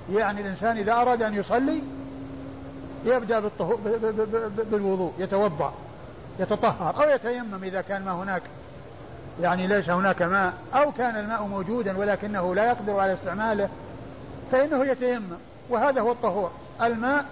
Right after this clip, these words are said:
أو ما يقوم مقامه الذي هو التيمم. وتحريمها التكبير، بمعنى أن، أن الإنسان قبل أن يقول: "الله أكبر"،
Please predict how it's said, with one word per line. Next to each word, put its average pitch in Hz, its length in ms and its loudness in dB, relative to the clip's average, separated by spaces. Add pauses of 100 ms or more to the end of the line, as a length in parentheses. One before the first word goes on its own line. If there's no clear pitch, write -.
(360)
أو 269 240 4
ما 262 160 0
يقوم 247 400 2
مقامه 214 480 0
الذي 208 320 0
هو 214 340 4
التيمم. 196 520 0 (1080)
وتحريمها 247 600 4
التكبير، 233 500 0 (880)
بمعنى 214 380 2
أن، 220 180 0
أن 214 320 0
الإنسان 208 540 2
قبل 254 340 2
أن 214 220 -2
يقول: 220 320 2
"الله 226 380 0
أكبر"، 285 320 2